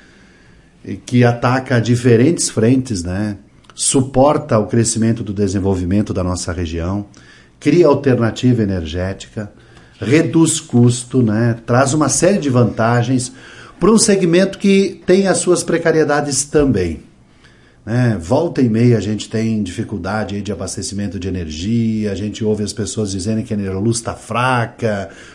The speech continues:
uma série de situações que podem ser minimizadas também com esse projeto.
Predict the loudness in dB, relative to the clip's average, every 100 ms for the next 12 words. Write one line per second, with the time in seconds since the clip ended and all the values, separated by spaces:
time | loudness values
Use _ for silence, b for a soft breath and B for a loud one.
0 | B -2 0 2 2 0 0 2 2 2
1 | 2 0 0 2 4 4 2 2 2 2
2 | 2 2 2 2 2 0 2 4 4 4
3 | 2 2 -2 -4 -10 -12 -18